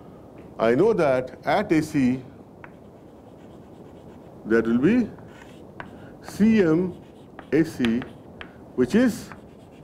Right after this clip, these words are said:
magnitude by, that is, less than zero. That is, like, a concentrated moment is there, and that you know already because transferring of forces.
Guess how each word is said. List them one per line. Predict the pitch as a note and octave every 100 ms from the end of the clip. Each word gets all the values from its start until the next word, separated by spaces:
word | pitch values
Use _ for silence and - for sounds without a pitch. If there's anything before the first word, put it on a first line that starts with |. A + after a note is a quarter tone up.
| - - - - -
magnitude | G#2 A#2+ D3 D#3+ D#3+ C#3 B2
by, | A2+ A2
that | G#2+ G2+ D#3+
is, | D#3+
less | B2+ C3 A#2+
than | A2 G2
zero. | F#2 F#2 E2+ D#2 - - - - - - - - - - -
That | A#2+
is, | D#3 D3
like, | D3
a |
concentrated | D3 C#3+ - E3 D#3+ D#3
moment | D#3+ C#3+ C#3 A#2+
is | G#2+ G#2
there, | A#2+ A#2+ A2+
and | A#2
that | A#2 A#2
you | A#2+
know | C3+ D#3+
already | C3+ A2+ G#2+ G2+ G2+ - - -
because | C#3 F3+
transferring | B2 A#2+ A#2 B2+ B2
of | G#2+ G2+
forces. | A2 F#2+ - E2+ -